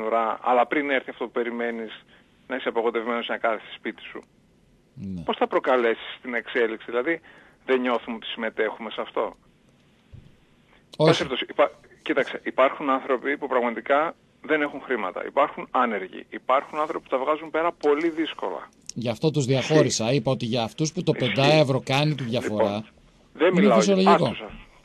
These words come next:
Speaker 1: Δεν μπορεί ένας άνθρωπος, λοιπόν, όμως, ο οποίος θα δώσει το δέκα ευρώ άνετα. Πριν το δέκα ευρώ θα πιει για ένα καφέ.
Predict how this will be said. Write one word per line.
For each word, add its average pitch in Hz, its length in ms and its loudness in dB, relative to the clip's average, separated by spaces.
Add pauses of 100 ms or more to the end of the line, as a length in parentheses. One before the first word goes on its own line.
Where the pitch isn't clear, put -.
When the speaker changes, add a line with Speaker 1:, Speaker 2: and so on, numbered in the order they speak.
(320)
Speaker 1:
Δεν 208 140 4
μπορεί 190 240 6
ένας 180 220 2
άνθρωπος, 135 520 0
λοιπόν, 123 420 0
όμως, 120 500 -2 (880)
ο - 80 0
οποίος 143 260 0
θα 127 140 2
δώσει 135 220 0
το 131 100 0
δέκα 120 340 2
ευρώ 104 320 -2
άνετα. 113 480 2 (480)
Πριν 135 160 -4
το 139 100 2
δέκα 131 260 2
ευρώ 131 200 0
θα 160 140 -2
πιει - 160 -12
για 135 120 4
ένα 107 120 -2
καφέ. 98 400 -6